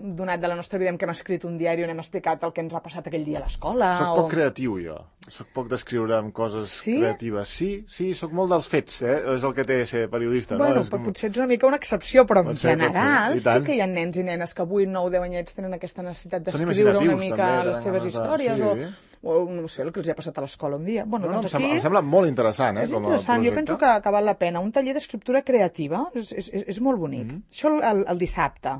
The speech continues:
Speaker 1: eh? Dissabte a les dotze del matí. I el diumenge setze us dono dos opcions.
Speaker 2: Oh, mira,
Speaker 1: Mira.
Speaker 2: podem triar i tot.
Speaker 1: Una, una mica esportiva.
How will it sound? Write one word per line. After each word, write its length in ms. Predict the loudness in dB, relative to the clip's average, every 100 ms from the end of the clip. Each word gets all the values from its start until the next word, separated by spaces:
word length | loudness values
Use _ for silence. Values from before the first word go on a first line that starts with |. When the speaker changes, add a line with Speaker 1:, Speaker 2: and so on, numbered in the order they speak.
| -8
Speaker 1:
eh? 180 | -4 -2
Dissabte 320 | -4 -4 -4 -2
a 40 |
les 140 | -4 -2
dotze 280 | -2 0
del 140 | -2 -2
matí. 340 | -4 -8 -12 _ -20 -20 -20 -20 -20 -20 _ 2
I 160 | 4 4 2
el 220 | 2 2 -2
diumenge 1300 | -6 -4 -2 -2 -4 -4 -4 -4 0 0 0 -2 -2
setze 640 | 0 2 4 2 -4 0 0 -2 _ _ _ -20 _
us 140 | 0 2
dono 220 | 2 4
dos 160 | 2 0
opcions. 460 | -4 -6 -6 0 2
Speaker 2:
Oh, 140 | 2
mira, 300 | 4 4 2 -2 -10 2
Speaker 1:
Mira. 240 | 4 4
Speaker 2:
podem 80 | 2
triar 180 | -2 -2
i 60 |
tot. 220 | -4 -10 -20 _ _ _ 0
Speaker 1:
Una, 220 | 2 4
una 140 | 2 2
mica 160 | 2
esportiva. 640 | -2 -2 -4 2 2 2